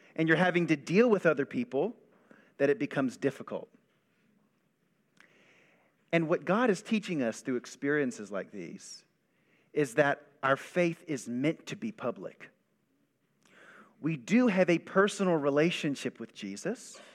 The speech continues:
but it's not private. And in order for us to grow and reach maturity, we have to be with others in the church. If, if you're here this morning and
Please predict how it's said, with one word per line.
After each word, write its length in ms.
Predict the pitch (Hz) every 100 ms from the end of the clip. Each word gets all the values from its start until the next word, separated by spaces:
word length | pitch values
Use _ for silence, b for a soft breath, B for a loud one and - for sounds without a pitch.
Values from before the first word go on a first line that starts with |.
| B B B B -
but 120 | 135
it's 180 | 127 147
not 240 | 143 -
private. 560 | - 143 127 - - - _ _ _ _ _ _ _ _ B B B -
And 140 | 165
in 100 | 151
order 220 | 196 247
for 200 | - 185
us 200 | 160 -
to 100 | -
grow 500 | 117 127 143 196 190
and 140 | 160 139
reach 240 | 160 -
maturity, 840 | 139 - - 208 214 127 98 123 - _ _ _ _ _ _ _ _ _ _ _ _ _ _ _ _ _ _ _ _ -
we 100 | 123
have 280 | - 127
to 100 | -
be 200 | 113 123 113
with 160 | 107
others 400 | 110 110 104 - -
in 180 | 113 104
the 80 |
church. 640 | 101 - 104 - - - - b b b b b b _
If, 160 | 156 -
if 140 | -
you're 100 | 202
here 220 | 214 196 170
this 200 | 156 165
morning 320 | 165 160 139
and 160 | 123